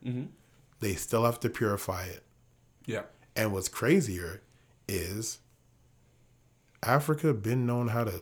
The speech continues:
Speaker 2: purify water.
Speaker 1: For years, and
Speaker 2: For
Speaker 1: and honestly,
Speaker 2: centuries.
Speaker 1: honestly, why have a well when I could just collect the rainwater?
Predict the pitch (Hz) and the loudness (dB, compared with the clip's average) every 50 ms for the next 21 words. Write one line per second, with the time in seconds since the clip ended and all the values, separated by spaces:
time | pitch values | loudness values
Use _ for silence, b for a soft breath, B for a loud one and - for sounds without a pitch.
0 | - - - - 107 110 113 113 - 113 107 107 104 107 107 107 104 92 - - | -10 -8 -4 -2 0 0 0 0 0 0 0 0 -2 -4 -6 -8 -10 -12 -12 -16
1 | - - - - - - - - 131 127 120 113 110 110 120 131 143 139 123 - | -18 -20 -20 -20 -20 -16 -10 -6 -4 -4 -4 -6 -8 -8 -6 -4 -4 -6 -6 -8
2 | - - 120 120 120 101 - - - - 113 104 95 95 - - - 143 135 135 | -8 -6 -6 -6 -6 -8 -12 -12 -10 -8 -8 -8 -8 -10 -10 -6 -2 -2 -2 0
3 | - 123 139 143 147 143 147 156 160 165 170 175 170 113 113 107 - - 90 85 | 0 2 2 4 4 2 2 0 0 0 2 2 2 2 2 2 0 0 -2 -2
4 | 78 78 85 - 117 123 131 139 135 - 131 147 147 147 139 123 - 98 120 135 | -6 -6 -4 0 0 2 2 0 0 0 2 4 4 4 4 2 0 2 4 4
5 | 139 147 151 151 143 139 143 131 117 117 117 120 127 131 123 117 117 - - 113 | 4 4 4 2 2 2 2 2 2 4 4 4 4 4 2 0 -2 -4 -6 -6
6 | 98 113 110 - - - 113 107 - - 101 101 101 101 101 101 95 92 82 82 | -6 -8 -10 -8 -4 -2 -2 -2 -2 -4 -4 -4 -4 -4 -6 -6 -6 -8 -8 -10
7 | 71 | -14